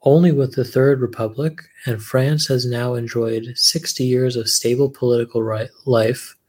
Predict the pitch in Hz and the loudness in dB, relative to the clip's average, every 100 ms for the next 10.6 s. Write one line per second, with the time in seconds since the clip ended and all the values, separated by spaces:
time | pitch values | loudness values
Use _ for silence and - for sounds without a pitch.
0 | _ _ _ _ _ _ _ _ _ 143 | _ _ _ _ _ _ _ _ _ 2
1 | 147 156 156 120 117 123 120 - 131 156 | 6 4 4 -2 -2 -2 -2 0 2 4
2 | 139 120 123 117 110 - 113 110 107 117 | 2 2 0 -2 -6 -8 -8 -2 0 0
3 | 117 113 113 113 - - - _ _ _ | -2 -4 -6 -6 -6 -6 -14 _ _ _
4 | _ _ - 123 120 127 131 147 127 120 | _ _ -6 -6 -2 0 6 6 6 2
5 | 117 113 110 107 110 110 123 135 - - | 0 -2 -4 -4 -4 -4 -4 0 0 0
6 | _ _ - _ _ _ - 123 127 127 | _ _ -20 _ _ _ 0 2 2 0
7 | 131 123 123 117 113 113 113 113 107 - | 2 2 2 0 -2 -4 -6 -10 -6 -6
8 | - 113 123 117 123 117 117 113 113 113 | -2 -2 -2 -2 -2 -2 -2 -4 -4 -2
9 | 110 110 107 - 113 127 123 135 131 127 | -2 -4 -4 -2 0 -2 -2 -2 0 0
10 | 131 127 127 123 120 123 | 2 0 0 -2 -4 -8